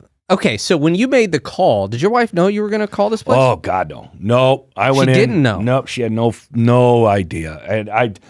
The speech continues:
Speaker 2: I'm hoping that's the last trauma I ever give her. So I went in, talked to the chief and the assistant chief, and,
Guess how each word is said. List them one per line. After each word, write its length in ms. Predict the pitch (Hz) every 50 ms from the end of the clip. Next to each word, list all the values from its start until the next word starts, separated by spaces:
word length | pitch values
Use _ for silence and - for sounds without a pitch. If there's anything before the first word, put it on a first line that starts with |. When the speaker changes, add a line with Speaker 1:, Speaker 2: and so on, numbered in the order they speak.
| - - - - - _ _ _ _ _ _ _ _ 139
Speaker 2:
I'm 100 | 156 156
hoping 280 | 165 214 202 180 165
that's 180 | 165 165 160 -
the 80 | 139
last 300 | 127 131 135 127 120 - -
trauma 300 | - 135 127 120 120 117
I 160 | 107 110 110
ever 200 | 107 101 101 92
give 220 | 82 92 92 85 80
her. 220 | 92 - - - - - - _ _ _ _ _ _
So 220 | - - 110 107
I 180 | 123 139 151 147
went 240 | 135 139 135 123
in, 340 | 123 120 117 110 101 120 - - _ _ _ _ _ _ _
talked 280 | - 107 107 101 -
to 100 | 107 95
the 240 | 87 90 78 - - - _ _ _ _
chief 280 | - - 107 107 95 -
and 80 | 98 98
the 40 |
assistant 420 | 92 - - 85 - - 85 85 -
chief, 360 | - - 71 76 - - -
and, 220 | 62 71 80 87